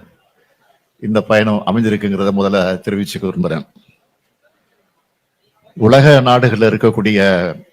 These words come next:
தொழில் நிறுவனங்கள் தமிழ்நாட்டுல தங்களுடைய தொழிலை தொடங்குவதற்கு, தொழில் முதலீடு செய்ய வைக்கிறதுக்கான முயற்சியோட ஒரு பகுதியா கடந்த இருபத்தெட்டு ரெண்டு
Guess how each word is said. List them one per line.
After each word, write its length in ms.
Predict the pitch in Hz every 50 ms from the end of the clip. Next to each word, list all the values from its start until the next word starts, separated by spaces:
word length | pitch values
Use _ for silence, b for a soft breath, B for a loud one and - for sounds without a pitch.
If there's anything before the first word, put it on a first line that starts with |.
| _ _ _ -
தொழில் 260 | - 113 113 127 117
நிறுவனங்கள் 760 | 120 110 104 107 104 104 104 101 110 110 101 85 80 - _ _ _ - - _ _ - - _ _ _ _ _ _ _ _ - _ _ _ _ _ _ _ _ _ _ _ _ _ _ _
தமிழ்நாட்டுல 580 | - 113 110 139 139 131 131 127 - 123 123
தங்களுடைய 420 | 117 - 120 113 104 104 110 101 95
தொழிலை 320 | - 107 113 113 120 117
தொடங்குவதற்கு, 920 | 110 113 107 104 107 101 104 101 98 98 95 - 113 104 95 82 76 67 - _ _ _ _ _ _ _ _ _ _ _ _ _ _ _ _ _ _ _ _ _ _ _ _ _ _ _ _ _ _ -
தொழில் 320 | - 117 123 143 143 147
முதலீடு 460 | 135 127 123 123 123 117 110 113 110
செய்ய 580 | 104 - 110 104 107 107 110 117 113 113 113 - _ - _ _ _ _ _ _ _ _ _ _ _ _ _ _ _ _ _ _ _ _ _ _ _ _ _ -
வைக்கிறதுக்கான 720 | 110 117 127 - - 123 113 117 113 87 - 107 104 107 104
முயற்சியோட 760 | 90 104 113 117 107 - - 120 113 113 110 117 120 117 110
ஒரு 180 | - 107 98 90 -
பகுதியா 640 | 107 107 110 110 110 107 107 110 104 92 87 87 85 - _ _ _ _ _ _ _ _ _ _ _ _ _ _ _ _ _ _ _ _ _ _ _ _ _ _ _ _ _ -
கடந்த 380 | - 117 104 123 131 135 131 123
இருபத்தெட்டு 600 | 120 123 127 127 110 - 123 107 - - 123 117
ரெண்டு 680 | 107 - 110 113 104 110 107 98 98 98 95 -